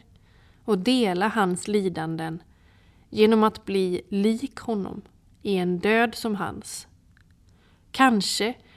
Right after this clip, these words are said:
jag då kan nå fram till uppståndelsen från de döda. Jag vill lära känna Kristus och kraften från hans uppståndelse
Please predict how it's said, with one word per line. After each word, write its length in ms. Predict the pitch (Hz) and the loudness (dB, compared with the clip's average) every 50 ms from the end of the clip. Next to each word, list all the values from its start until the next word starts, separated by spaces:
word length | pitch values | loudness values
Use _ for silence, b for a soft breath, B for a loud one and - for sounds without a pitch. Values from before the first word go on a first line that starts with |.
| b | b
jag 200 | b 214 214 208 | b 0 0 2
då 320 | 202 202 180 180 - 185 - - - _ _ _ | 2 2 2 2 -2 -6 -10 -12 -20 _ _ _
kan 260 | - - 185 190 190 | -10 -4 -2 0 0
nå 120 | 196 202 196 | 0 0 -2
fram 440 | - - - 214 208 240 254 254 240 | -4 -6 -2 0 0 2 2 0 -4
till 320 | - - - - - - _ _ _ _ _ _ _ _ _ | -6 -8 -10 -10 -10 -16 _ _ _ _ _ _ _ _ _
uppståndelsen 920 | - 233 - - - - - 185 180 180 175 180 196 - - 226 220 220 220 - _ _ _ _ _ | -4 -4 -4 -4 -14 -8 -6 -4 -2 -2 -4 -4 -8 -8 -6 -6 -6 -6 -8 -14 _ _ _ _ _
från 480 | _ - - 202 190 175 170 170 - - - _ _ | _ -12 -8 -6 -6 -6 -6 -8 -12 -14 -18 _ _
de 100 | - 196 | -14 -10
döda. 380 | 202 202 - - - - - - - _ _ _ _ _ _ _ _ _ _ _ _ _ _ _ _ _ _ _ - _ _ _ _ _ _ _ _ _ _ _ _ _ _ _ _ _ _ _ _ _ _ _ _ _ _ _ _ _ _ _ _ _ _ _ _ _ _ _ _ _ _ _ _ _ _ _ _ _ _ _ - | -10 -10 -10 -10 -14 -16 -18 -18 -20 _ _ _ _ _ _ _ _ _ _ _ _ _ _ _ _ _ _ _ -20 _ _ _ _ _ _ _ _ _ _ _ _ _ _ _ _ _ _ _ _ _ _ _ _ _ _ _ _ _ _ _ _ _ _ _ _ _ _ _ _ _ _ _ _ _ _ _ _ _ _ _ -6
Jag 440 | 214 202 233 254 269 269 269 247 - - | 2 4 6 6 6 6 4 2 -2 -4
vill 220 | 208 214 226 220 | 2 2 4 4
lära 280 | 214 208 202 202 208 208 | 4 2 2 2 0 -2
känna 460 | - - 254 240 220 196 185 185 185 | -2 0 0 2 2 2 0 -2 -4
Kristus 880 | - - 220 233 233 - - - - - 202 226 233 - - - - - - - _ _ _ _ b b b b b b b b b | -6 -6 -4 -4 -4 -4 -6 -10 -8 -6 -6 -6 -6 -6 -14 -14 -16 -18 -20 -20 _ _ _ _ b b b b b b b b b
och 160 | - - - | -8 -8 -6
kraften 720 | - 254 269 233 - - - - - - - 247 262 262 | -2 2 2 2 0 -2 -10 -12 -6 0 2 2 2 2
från 220 | - - 254 247 226 | 0 0 -2 -2 0
hans 440 | 214 208 190 180 190 180 - - | 0 0 0 0 -2 -4 -4 -6
uppståndelse 1000 | - - - - - - 208 196 185 185 185 180 185 190 - 202 - - - - | -8 -8 -8 -10 -6 -4 -4 -4 -4 -4 -4 -6 -6 -8 -10 -10 -10 -10 -10 -12